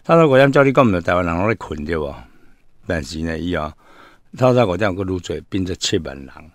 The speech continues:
总共啊，看过的人数要到到一百万人，敢若小小一台 iPad，啊，着两个拖鞋甲夹的，吼，咧拍迄个胶纸的迄种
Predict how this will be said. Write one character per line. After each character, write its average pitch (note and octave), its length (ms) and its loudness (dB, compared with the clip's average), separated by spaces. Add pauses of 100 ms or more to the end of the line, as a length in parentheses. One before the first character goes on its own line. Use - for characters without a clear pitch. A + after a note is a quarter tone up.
(440)
总 G3 460 4
共 B2+ 400 4
啊， F2+ 260 0 (160)
看 E2+ 280 -6
过 E2 180 -10
的 F2+ 200 -6
人 F2+ 120 -4
数 D2+ 300 -8
要 G#2+ 80 -4
到 A2 160 -4
到 G#2 140 -6
一 - 200 -14 (120)
百 G#2 240 -2
万 C#2+ 140 -18 (1900)
人， E2 260 -16 (1300)
敢 A#2 160 -2
若 A#2+ 140 0
小 C3+ 320 -2
小 B2 180 0
一 G#2+ 40 0
台 E2+ 460 -10
iPad， G#2+ 720 -6 (440)
啊， G#2+ 240 -2
着 E2+ 440 -8 (180)
两 G2 260 -2
个 F2+ 220 -2
拖 A#2+ 300 4
鞋 D2 220 -6
甲 F2 240 -6
夹 D#2+ 200 -4
的， C2 80 -14 (480)
吼， D2+ 220 -8
咧 G#2 120 -4
拍 - 160 -2
迄 G#2+ 300 4
个 F2 60 -4
胶 F2+ 200 -2
纸 - 140 -10
的 F2+ 220 2
迄 - 20 -6
种 G#2 240 -2